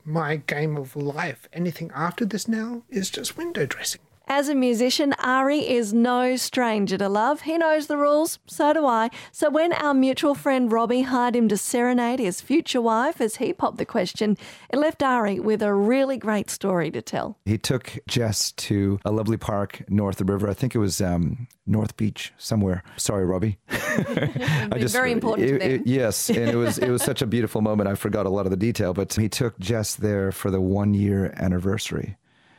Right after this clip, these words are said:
Speaker 3: Um, and didn't, obviously didn't, didn't tell Jess. And I'm grateful that either he's really, um, persuaded Jess to be a fan of mine or she's really a fan of mine as well. And, um,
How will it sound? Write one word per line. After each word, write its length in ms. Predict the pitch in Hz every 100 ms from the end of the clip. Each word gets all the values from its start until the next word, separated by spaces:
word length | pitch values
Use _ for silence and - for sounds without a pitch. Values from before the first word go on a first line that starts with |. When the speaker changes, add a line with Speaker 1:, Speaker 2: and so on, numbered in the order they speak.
| _ -
Speaker 3:
Um, 260 | 101 95 95
and 100 | 95
didn't, 240 | 120 104 85 _ -
obviously 320 | 98 92 95
didn't, 240 | 87 87
didn't 200 | 101 87
tell 180 | - 85
Jess. 260 | 80 85 -
And 80 |
I'm 100 | 139
grateful 380 | 123 104 95 104
that 160 | 90 80 -
either 320 | 95 90 87
he's 280 | 85 92 95
really, 320 | 90 87 85 - _ 90 -
um, 240 | 85 69
persuaded 580 | 76 95 - 92 85 82 - -
Jess 260 | - 87 - -
to 80 | 92
be 160 | 92
a 60 | 90
fan 260 | - 98
of 80 | 101
mine 320 | 98 101 123
or 180 | 117 104
she's 280 | 95 101 90
really 180 | 101 98
a 60 |
fan 200 | 90 101 92
of 60 |
mine 200 | 95 92
as 120 | 90
well. 240 | 95 107 104
And, 320 | 76 95 87
um, 260 | 92 92